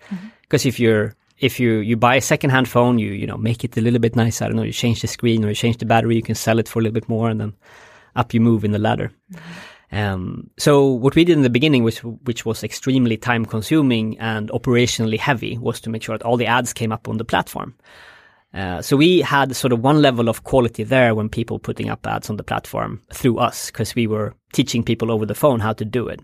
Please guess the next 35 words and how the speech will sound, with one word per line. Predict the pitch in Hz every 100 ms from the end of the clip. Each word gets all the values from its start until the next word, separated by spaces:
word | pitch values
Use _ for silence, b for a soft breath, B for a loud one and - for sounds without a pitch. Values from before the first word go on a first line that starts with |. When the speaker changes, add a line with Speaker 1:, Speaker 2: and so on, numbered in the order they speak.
| -
Speaker 2:
But | 123
then | 147 151
people | 143 127
started | 123 117
to | 107
do | 120
it | 113
themselves | 110 110 - 143 113 -
without | 107 120 117
our | 117
instructions. | 110 - - - 113 -
Of | 107
course, | 127 117 -
we |
had | 104 104
instructions | 107 117 - 113 107
on | 110
the | 104 113 - B B B B
website, | 151 - 80 - - B B B B B
but | 135 123 - - _ _ _ _ _
people | 156 151 151
were | 139
posting | 127 135 120 131 120 117 - _ _ _ _ _ _
book, | 117 151 165 - - - _ _ _ -
hundred | 143 123
and | 123
seventy | 110 117 117
taka. | 104 95 - - _ _ _ _ _ _ _ _ _ _ _ _ _ _
Speaker 1:
And | 240 214
Speaker 2:
Yeah. |
Speaker 1:
that's | 208 -
not | 220
a | 208
very | 196 196
searchable | 202 - 233 190 226 220 220